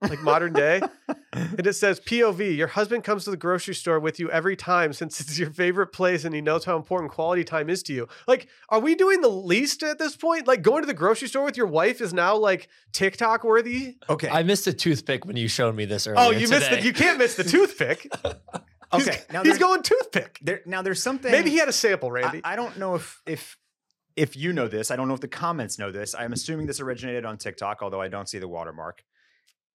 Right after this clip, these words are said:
Speaker 2: This is a very famous model.
Speaker 1: Who is he?
Speaker 2: This is Lucky Blue.
Speaker 1: <laughs> Okay.
Speaker 2: So I, I don't know if his wife is posting this or,
Speaker 1: Or if someone's making fun of him.
Speaker 2: or if somebody's making fun of, fun of him or, or what's happening. But this is a, this
Speaker 1: He
Speaker 2: is,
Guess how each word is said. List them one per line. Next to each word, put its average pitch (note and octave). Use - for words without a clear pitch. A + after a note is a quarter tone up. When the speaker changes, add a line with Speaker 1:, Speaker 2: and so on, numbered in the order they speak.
Speaker 2:
This F#3+
is D#4
a D#4
very E3+
famous D3+
model. A2+
Speaker 1:
Who C4+
is F4+
he? F#3+
Speaker 2:
This E3
is G#3+
Lucky F3
Blue. C3+
Speaker 1:
<laughs> -
Okay. G3+
Speaker 2:
So D3+
I, D3
I E3
don't A3
know F#3+
if D#3
his C#3+
wife G#2+
is E3+
posting E3
this -
or, C#3
Speaker 1:
Or G#3
if -
someone's G#3+
making F3+
fun E3
of B3+
him. -
Speaker 2:
or E3+
if -
somebody's F3
making F3
fun G3
of, A3
fun G3
of A#3+
him A#3
or, C3
or C#3+
what's D3
happening. A2
But G2
this F3
is F#3
a, B2+
this D3
Speaker 1:
He A#3
Speaker 2:
is, C3+